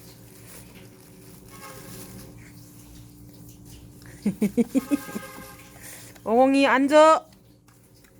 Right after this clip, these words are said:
아, 이제는 와서 뺏는다.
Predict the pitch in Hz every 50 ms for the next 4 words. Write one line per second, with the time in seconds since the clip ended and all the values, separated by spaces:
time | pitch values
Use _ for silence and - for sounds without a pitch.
0 | - - - - - _ - - - _ _ _ - _ _ - - - _ _
1 | _ - - - - - - 277 285 - - 523 466 - 277 254 - 247 247 285
2 | 294 320 285 226 190 180 226 220 - 254 233 - 220 214 202 208 240 247 240 202
3 | 160